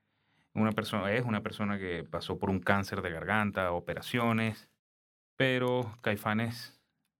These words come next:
digamos que es una banda muy representativa del rock en español, del rock latinoamericano.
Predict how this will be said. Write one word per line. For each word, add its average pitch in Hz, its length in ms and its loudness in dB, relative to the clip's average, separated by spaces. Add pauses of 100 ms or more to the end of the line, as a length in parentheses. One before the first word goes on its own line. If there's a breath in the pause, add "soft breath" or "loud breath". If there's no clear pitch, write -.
(120)
digamos 90 400 2
que 95 320 0 (600)
es 98 80 -2
una 101 180 4
banda 104 200 2
muy 107 260 0
representativa 92 880 -4 (320)
del 87 480 -6
rock 87 200 -2
en 95 60 0
español, 101 500 0 (380 loud breath)
del 85 240 2
rock 104 200 4
latinoamericano. 101 760 -2